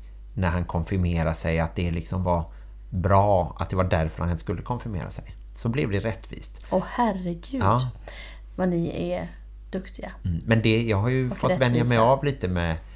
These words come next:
Speaker 1: det här i, i våran
Speaker 2: Men
Speaker 1: familj,
Speaker 2: nu
Speaker 1: att det ska
Speaker 2: flummade
Speaker 1: vara
Speaker 2: vi
Speaker 1: rättvist.
Speaker 2: ut från,
Speaker 1: Det,
Speaker 2: eh,
Speaker 1: detta handlar om
Speaker 2: värderingsdelen.
Speaker 1: något annat.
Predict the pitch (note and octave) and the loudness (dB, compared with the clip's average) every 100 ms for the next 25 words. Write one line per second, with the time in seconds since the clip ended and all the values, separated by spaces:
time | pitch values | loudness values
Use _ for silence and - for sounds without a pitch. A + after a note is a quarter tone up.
0 | - - - E2+ D#2 D2 C#2+ D#2 F2 D#2 | -16 -12 -2 2 2 2 0 -2 0 0
1 | C#2+ - - F2 E2 D#2+ F#2+ F#2 A2+ F#2+ | -2 -4 -4 -2 0 -2 0 4 6 8
2 | - B3 - - C4 C4 C4 G3+ G#3+ A#3+ | 8 8 8 8 8 8 6 6 6 2
3 | - A#3+ A#3+ A#3 A3+ A3+ A3+ A3 A3 C#3 | 0 2 6 8 8 10 12 12 12 12
4 | C#3+ C#3 C3+ C3 B2+ - B2+ A#3 A#3 F#3 | 10 10 8 6 2 4 6 8 8 8
5 | E3+ F3+ - C3+ B2 A2 - A3 | 6 2 6 8 8 8 6 4